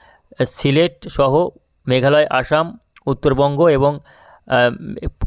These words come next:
উত্তর পূর্ব ভারতের বিভিন্ন রাজ্যে কিন্তু আবারও মঙ্গলবার পয়লা তারিখ থেকে বৃষ্টি শুরু হবে। পশ্চিমবঙ্গের কলকাতা, হাওড়া, হুগলি, দুই চব্বিশ পরগনা, মেদিনীপুরেও বৃষ্টি শুরু হবে। বুধবার আরও বৃষ্টির মাত্রা বাড়ার সম্ভাবনা রয়েছে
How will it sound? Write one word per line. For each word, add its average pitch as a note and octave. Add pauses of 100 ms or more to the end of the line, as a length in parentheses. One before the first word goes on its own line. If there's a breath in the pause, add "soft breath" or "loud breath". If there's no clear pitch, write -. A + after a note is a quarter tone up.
উত্তর E3
পূর্ব -
ভারতের C#3+
বিভিন্ন C3+
রাজ্যে B2+
কিন্তু C#3
আবারও C3+
মঙ্গলবার C3 (500 soft breath)
পয়লা C3+
তারিখ C3+
থেকে D3
বৃষ্টি B2+
শুরু B2+
হবে। D3+ (460 soft breath)
পশ্চিমবঙ্গের C#3 (140)
কলকাতা, C#3
হাওড়া, A#2+
হুগলি, C3
দুই B2+
চব্বিশ A2
পরগনা, C3
মেদিনীপুরেও B2
বৃষ্টি B2
শুরু C#3
হবে। F3 (580 soft breath)
বুধবার C#3+
আরও C#3
বৃষ্টির C3+
মাত্রা B2+
বাড়ার A#2
সম্ভাবনা D3
রয়েছে D#3+